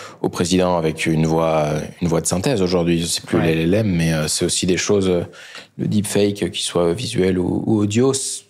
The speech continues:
Speaker 1: je sais pas si ça rentre dans la catégorie fraude, mais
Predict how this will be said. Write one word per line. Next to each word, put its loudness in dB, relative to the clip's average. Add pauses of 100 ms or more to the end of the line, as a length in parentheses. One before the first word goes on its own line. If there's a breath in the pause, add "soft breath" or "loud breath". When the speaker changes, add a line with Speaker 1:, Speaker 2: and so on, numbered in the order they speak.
(240)
Speaker 1:
je -12
sais -10
pas -2
si -2
ça 0
rentre 0
dans 4
la 2
catégorie 0
fraude, 0
mais 2